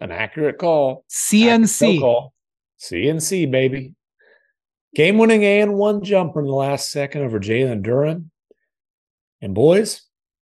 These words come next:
Speaker 1: he got a little verklempt, a little emotional in the on-court interview afterwards. But I tell you what,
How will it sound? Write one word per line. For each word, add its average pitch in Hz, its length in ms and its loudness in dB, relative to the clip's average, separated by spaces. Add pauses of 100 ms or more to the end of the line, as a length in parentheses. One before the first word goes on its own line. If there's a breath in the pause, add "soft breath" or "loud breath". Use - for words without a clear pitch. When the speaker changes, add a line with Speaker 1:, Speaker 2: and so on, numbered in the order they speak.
(420)
Speaker 1:
he - 120 -14
got 254 100 -2
a 165 60 -4
little 147 420 -4 (240)
verklempt, 113 720 -4
a - 40 -20 (300)
little 185 220 0
emotional 120 640 -6
in 107 100 -10
the 101 160 -4
on-court 101 460 -6
interview 98 340 -6
afterwards. 107 580 -8
But 92 220 -6
I 92 80 -6
tell 117 180 -6
you 113 140 -4
what, 78 280 -6